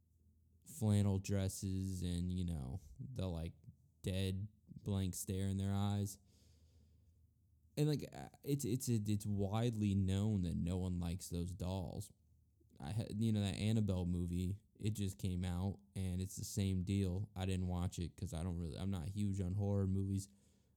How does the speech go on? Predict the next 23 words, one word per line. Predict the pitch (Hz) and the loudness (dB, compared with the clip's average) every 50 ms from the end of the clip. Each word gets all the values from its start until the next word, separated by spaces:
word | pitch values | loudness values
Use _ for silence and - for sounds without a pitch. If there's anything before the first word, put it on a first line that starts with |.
| _ - | _ -2
I | 104 | 0
mean, | 101 101 101 98 95 | 2 4 4 4 2
as | 95 95 95 101 | 2 2 0 0
you | 101 90 | -2 -2
can | 98 90 | -2 -2
see, | 101 101 95 92 | -2 0 0 2
you | 92 92 95 92 | 2 2 2 2
know, | 87 87 | 2 0
Toy | 87 - - 110 107 107 | 0 2 2 4 4 4
Story's | 101 - - 98 95 95 90 90 90 | 2 0 0 0 0 0 0 -2 -2
horror | - - 101 92 92 92 85 | -2 -2 -2 0 0 0 0
elements | 87 92 90 92 95 92 90 92 90 90 - - - - | 0 0 0 0 0 0 2 0 0 -2 -4 -8 -10 -8
were | - 87 | -8 -6
kinda | - - 101 90 92 95 | -2 0 0 0 0 -2
spooking | - - - 101 95 92 - - 92 | -4 -4 -2 0 0 0 0 -2 -2
me, | 90 92 90 | 0 0 0
so | 92 - - 87 | -2 -2 -4 -4
I | 90 | -4
can't | - - 104 95 73 | -2 -2 -2 0 0
really | 71 92 95 92 | 0 -2 -2 0
watch | 92 90 92 92 90 - | 0 0 -2 -2 -2 -2
anything | 101 92 90 92 - 95 90 90 87 | -2 -2 -2 -2 -2 -2 -2 0 0
that's | 87 87 - - - | -2 -4 -4 -8 -10